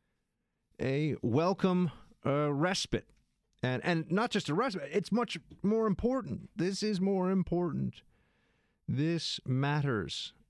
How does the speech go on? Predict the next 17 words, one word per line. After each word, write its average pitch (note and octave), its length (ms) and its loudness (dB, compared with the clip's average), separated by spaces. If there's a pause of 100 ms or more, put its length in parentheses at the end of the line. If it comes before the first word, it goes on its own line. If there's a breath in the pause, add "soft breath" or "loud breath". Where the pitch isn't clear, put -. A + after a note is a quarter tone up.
(120)
Uh, G2 380 0
this A#2+ 320 -2
is A#2 320 -2 (120)
helpful C#3 500 0
to - 120 -2
the G#2+ 100 0
country. A2 580 -2 (580 soft breath)
We A2+ 260 0
want C3+ 440 0
a A#2 440 0 (160)
more A#2 360 2
robust, A2 800 -2 (240)
uh, G2 200 -2
manufacturing A2 920 -2
sector. F#2 380 -4
We F#2+ 140 -2
want A#2+ 360 0